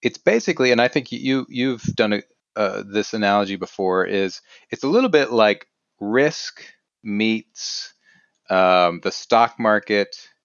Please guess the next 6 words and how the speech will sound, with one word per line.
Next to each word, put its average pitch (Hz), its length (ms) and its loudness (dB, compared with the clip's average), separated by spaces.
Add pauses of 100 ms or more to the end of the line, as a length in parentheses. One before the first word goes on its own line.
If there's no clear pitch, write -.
(160)
meets 101 640 -6 (140)
chess - 680 -2 (840)
meets 104 800 -4 (560)
Chutes - 500 -2
and 107 120 -2
Ladders 95 760 0